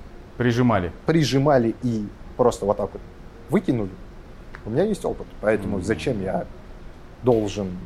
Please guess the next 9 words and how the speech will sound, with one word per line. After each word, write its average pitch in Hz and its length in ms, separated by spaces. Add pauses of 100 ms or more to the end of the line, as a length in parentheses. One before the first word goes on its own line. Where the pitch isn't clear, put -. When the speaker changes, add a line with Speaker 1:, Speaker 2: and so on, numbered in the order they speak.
(120)
Speaker 2:
ну, 101 240 (460)
я 165 320 (540)
возьму 127 320 (220)
под 123 160
гарантию 160 380
себя, 101 260
я 104 200
лучше 107 240
перестрахуюсь. 110 880